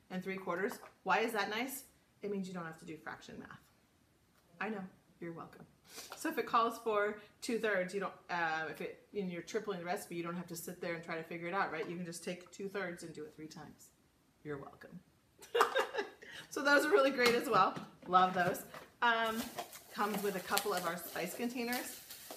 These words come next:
Um, I think this is perfect for your salt and pepper if you just wanna do that. Put some salt and pepper in here. Did you all know that, you know, you buy pepper and the first time you open that container, you, um,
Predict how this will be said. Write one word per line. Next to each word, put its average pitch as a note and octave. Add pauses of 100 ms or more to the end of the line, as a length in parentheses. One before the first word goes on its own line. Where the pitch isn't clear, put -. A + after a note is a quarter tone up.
(160)
Um, A#3 (140)
I B3+
think G#4+
this -
is A#3+
perfect C#4
for -
your G3
salt G3+
and G3+
pepper A3
if -
you G3+
just G#3
wanna G3+
do G3+
that. A3+
Put A#3
some A#3
salt -
and G3+
pepper -
in F3+
here. D3 (420)
Did A3
you C#4+
all C#4+
know B3+
that, A3
you A#3
know, A3
you G#3
buy G3
pepper G3+
and F3+
the E3+
first F#3+
time F#3+
you E3
open D#3+
that -
container, F#3 (400)
you, E3+
um, D3